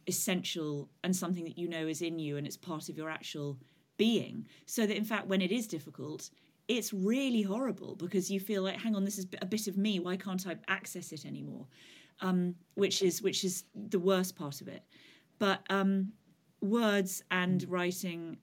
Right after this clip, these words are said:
I think if they're in you, they're just always in you. It's why maybe when people say, you know, the, the classic response to, "I'm writing a novel," if someone sits next to you and goes, "Oh, I'm writing a novel," is,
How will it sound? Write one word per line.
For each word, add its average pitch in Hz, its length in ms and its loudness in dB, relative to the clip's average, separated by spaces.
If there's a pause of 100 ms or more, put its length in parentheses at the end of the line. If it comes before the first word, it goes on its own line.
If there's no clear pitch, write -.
I - 80 -2
think 180 200 -2
if 180 120 -6
they're 165 200 0
in 175 120 -2
you, 160 140 -4
they're 160 140 -4
just 156 240 -6
always 165 220 -2
in 147 80 -4
you. 143 160 -2 (720)
It's 180 260 2
why 160 480 0 (840)
maybe 165 300 2
when 156 160 -2
people 147 320 -8
say, 143 480 -4 (140)
you 180 100 0
know, 147 120 -2
the, 185 120 -2
the 196 180 0
classic 214 320 0
response 165 400 -4
to, 151 240 -2 (320)
"I'm 180 140 4
writing 170 280 0
a 156 40 -4
novel," 170 320 -4
if - 60 -14
someone 156 200 -6
sits - 200 -8
next - 240 -6
to - 60 -6
you 147 60 -2
and 147 80 -4
goes, 147 160 -4
"Oh, 190 60 2
I'm 180 100 2
writing 175 260 -2
a 160 40 -6
novel," 160 320 -8
is, 143 240 -6